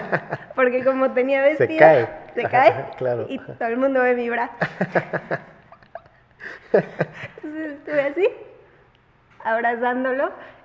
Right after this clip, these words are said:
Speaker 2: este, en el estómago, y ya cuando salí de escena, salí corriendo.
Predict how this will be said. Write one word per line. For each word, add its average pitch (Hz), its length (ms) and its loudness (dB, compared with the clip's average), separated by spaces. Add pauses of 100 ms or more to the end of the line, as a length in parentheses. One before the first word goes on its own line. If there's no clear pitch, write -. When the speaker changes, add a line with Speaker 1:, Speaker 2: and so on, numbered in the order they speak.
Speaker 2:
este, 208 440 -6
en 214 100 -4
el 208 140 -4
estómago, 233 540 -6 (540)
y 277 240 -6
ya 254 200 0
cuando 240 420 -2
salí 233 320 -2
de 254 140 2
escena, 233 460 -6
salí 208 200 -8
corriendo. - 400 -12